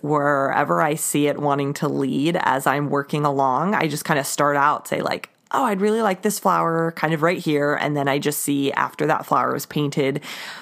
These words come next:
"Oh, what would look nice now?" And it's very organic like that. But with commission pieces,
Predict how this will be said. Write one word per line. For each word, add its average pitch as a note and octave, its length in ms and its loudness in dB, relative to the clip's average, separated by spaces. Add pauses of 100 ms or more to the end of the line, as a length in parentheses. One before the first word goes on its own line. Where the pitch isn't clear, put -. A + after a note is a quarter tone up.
(160)
"Oh, G3 360 2
what D#3+ 220 0
would C#4+ 120 0
look G#3+ 220 0
nice A#3+ 320 2
now?" G#3+ 640 2
And E3 220 0
it's E3 220 0
very D#3 500 0
organic C#3+ 600 -2
like A#3+ 240 -2
that. D#4+ 360 0 (460)
But - 140 0
with A3 200 -2
commission D4+ 500 -2
pieces, F#3 580 -2